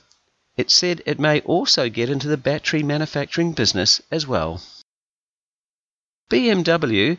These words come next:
and Mercedes-Benz owner Daimler are starting to work more closely together. They recently announced that they would invest one billion dollars in a new venture to develop mobility services, including ride-sharing and charging systems for electric cars.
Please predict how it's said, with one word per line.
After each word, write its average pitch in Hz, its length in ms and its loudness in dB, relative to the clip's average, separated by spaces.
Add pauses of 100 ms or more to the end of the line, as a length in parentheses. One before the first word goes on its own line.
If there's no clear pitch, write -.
(160)
and 127 160 2
Mercedes-Benz 127 1040 0
owner 113 280 0
Daimler 120 640 2 (360)
are 175 60 -4
starting 202 380 0
to - 100 -6
work 110 280 0
more 180 160 0
closely 185 480 -2
together. 101 460 2 (600)
They 95 120 -2
recently 98 460 -4
announced 98 380 0
that - 100 -8
they 98 100 2
would 101 140 -2
invest 104 420 0
one 139 320 -2
billion 139 460 0
dollars 143 480 2 (160)
in 123 140 -2
a 131 80 2
new 151 280 4
venture 117 400 -2
to 135 160 -6
develop 143 420 0
mobility 165 640 -2
services, 120 600 2 (180)
including 120 480 -2
ride-sharing 120 720 0 (180)
and 101 160 -2
charging 113 440 -4
systems 113 440 0
for 160 140 -2
electric 104 380 -10
cars. 127 540 0